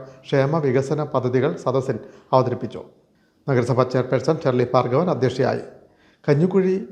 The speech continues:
വി ഡി ഒ സി വി സുനിൽ സംസ്ഥാന സർക്കാരിൻ്റെ വികസന ക്ഷേമ പ്രവർത്തനങ്ങളും നഗരസഭാ സെക്രട്ടറി ടി കെ സുജിത്ത് നഗരസഭയുടെ പ്രോഗ്രസ് റിപ്പോർട്ടും അവതരിപ്പിച്ചു. വൈസ് ചെയർമാൻ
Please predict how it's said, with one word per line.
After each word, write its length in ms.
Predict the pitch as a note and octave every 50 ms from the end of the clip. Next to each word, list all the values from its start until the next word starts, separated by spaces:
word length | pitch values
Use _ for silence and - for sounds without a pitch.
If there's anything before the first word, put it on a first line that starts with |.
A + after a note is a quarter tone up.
| - - - _ - C#3+
വി 80 | C#3+ C#3+ C3+
ഡി 80 | C3+ B2+ B2
ഒ 20 | B2 B2+ - - - - _ _ _ _ _ -
സി 120 | - D3+ C3+ C3
വി 80 | C#3+ C3+ C#3
സുനിൽ 260 | C3 A#2+ A#2+ C3+ F#3+ G#3 - -
സംസ്ഥാന 360 | - C#3+ C3 C3 - F3 E3+ E3 D3+ E3
സർക്കാരിൻ്റെ 400 | D3 - - D3 C3+ C3 C3+ C3 B2
വികസന 360 | A#2+ C3+ C#3+ C#3 - D3+ D3 D#3 D#3 - -
ക്ഷേമ 400 | - - C3+ B2 C3 C3+ C#3 D3+ D3+ -
പ്രവർത്തനങ്ങളും 640 | - C3+ B2+ B2+ B2+ - C3 B2 A#2+ A#2+ B2+ C#3+ - - - - - - - _ - C3+
നഗരസഭാ 420 | B2+ C3+ C#3+ - F3+ E3+ - E3 D#3 -
സെക്രട്ടറി 340 | F3+ - - B2 - C3+ B2 B2+
ടി 80 | C3 C3 C3 -
കെ 100 | D#3+ D3+ D#3
സുജിത്ത് 380 | - C3 A2+ B2 B2 - E3 F#3 G3 - E3
നഗരസഭയുടെ 600 | C3+ B2+ C#3+ C#3+ C#3+ - C#3 - C#3+ C3 B2 B2+ B2+ -
പ്രോഗ്രസ് 400 | B2+ B2+ B2+ C#3 D3+ D3+ - -
റിപ്പോർട്ടും 340 | C#3 - - A#2+ - E3 E3 C#3
അവതരിപ്പിച്ചു. 460 | B2 A#2+ A#2+ A#2+ G2+ B2+ G#2+ A#2 G#2+ F#2+ - - - - _ _ _ - - - - -
വൈസ് 200 | B2+ B2+ B2+ -
ചെയർമാൻ 340 | C3+ B2 A#2 A2+ B2 C3